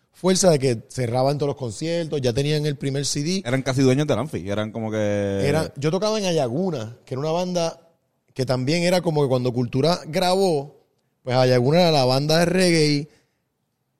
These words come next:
Speaker 1: que, que no era famosa, pero que Cultura estaba en Miami tocando, y era como que, "Ah, pues llámate a Ayaguna". O sea que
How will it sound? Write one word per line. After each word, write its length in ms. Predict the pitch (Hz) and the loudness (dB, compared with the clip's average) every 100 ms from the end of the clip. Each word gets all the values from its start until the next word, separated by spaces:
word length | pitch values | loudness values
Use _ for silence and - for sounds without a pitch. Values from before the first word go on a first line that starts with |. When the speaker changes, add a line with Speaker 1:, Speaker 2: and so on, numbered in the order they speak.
| _ - | _ -2
Speaker 1:
que, 480 | 135 127 123 120 - | 2 4 4 2 0
que 120 | 127 | 0
no 80 | 123 | 0
era 120 | 143 | 0
famosa, 540 | - 190 214 175 151 | -2 -4 -2 -2 -4
pero 200 | 147 131 | -2 -2
que 100 | 131 | -2
Cultura 360 | 117 127 120 131 | -2 -2 -2 -4
estaba 480 | 127 170 170 170 - | -2 -2 -2 -2 -6
en 600 | 160 165 165 160 151 156 | -8 -6 -6 -8 -10 -10
Miami 320 | 175 190 196 | -6 -4 -4
tocando, 460 | 180 180 214 202 170 | -2 -2 -4 -4 -4
y 40 | |
era 120 | 147 165 | -2 -4
como 180 | 170 | -4
que, 80 | 156 | -2
"Ah, 60 | 175 | 0
pues 120 | 185 | 0
llámate 300 | 139 135 139 | 0 -2 0
a 20 | |
Ayaguna". 440 | 170 165 143 131 117 | 0 2 0 -4 -4
O 20 | |
sea 140 | 131 | -4
que 180 | 147 120 | -2 -4